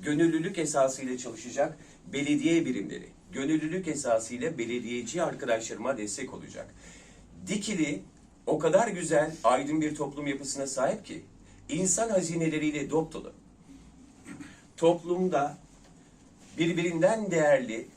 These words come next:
yurttaşlarımız var, büyüklerimiz var, emeklilerimiz arasında heykel sanatçısı var, ressam var, mülkiyeli var, bilim insanları var. Onları bütün bu çalışmaların, bu kolektif çalışmaların içine,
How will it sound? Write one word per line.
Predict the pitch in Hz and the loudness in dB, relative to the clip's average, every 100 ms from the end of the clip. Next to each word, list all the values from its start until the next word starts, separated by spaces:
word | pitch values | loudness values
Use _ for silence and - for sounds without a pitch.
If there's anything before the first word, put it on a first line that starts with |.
| - | -14
yurttaşlarımız | 123 139 139 135 143 135 143 143 | -10 2 2 4 -4 -6 -6 -2
var, | 131 135 95 | -2 -2 -4
büyüklerimiz | 107 104 110 120 127 107 | -8 -6 -6 -6 -8 -2
var, | 120 117 117 | 0 0 -2
emeklilerimiz | 120 123 123 135 131 131 | -6 -6 -6 -8 -6 -6
arasında | 131 123 131 127 131 139 - - - - - | -6 -6 -6 0 0 0 -8 -20 -20 -18 -6
heykel | 143 147 175 165 | -4 0 0 0
sanatçısı | 160 160 160 151 165 | -2 -2 -4 -8 -4
var, | 156 156 156 | -4 -4 -4
ressam | 92 90 - 139 147 | -8 -6 2 2 2
var, | 151 147 151 | 0 0 -2
mülkiyeli | 120 120 123 156 151 156 | -6 -8 -4 -4 -2 0
var, | 147 147 - - - - - | 0 -2 -6 -20 -20 -20 -10
bilim | 127 165 | -4 0
insanları | 165 - 147 147 151 147 | 2 2 2 2 0 4
var. | 139 139 - - - - - - | 4 4 -4 -18 -20 -20 -16 -2
Onları | 151 185 196 170 160 - - - - - - - - - - - - - - 127 | 0 2 2 0 -2 -6 -20 -20 -20 -20 -20 -20 -20 -20 -20 -20 -20 -20 -14 -8
bütün | 139 - 247 240 220 175 | -6 -4 -2 0 -2 -4
bu | 143 | -4
çalışmaların, | - 104 - - - - - - - - | -6 -6 -8 -6 -8 -10 -18 -20 -20 -14
bu | 120 - | -10 -4
kolektif | 135 139 143 - 226 - - - | -2 -2 -6 -8 -6 -8 -10 -8
çalışmaların | - 107 - 170 90 - - - - - | -6 -6 -6 -8 -6 -8 -8 -16 -20 -10
içine, | 131 - 160 - | -2 0 0 -2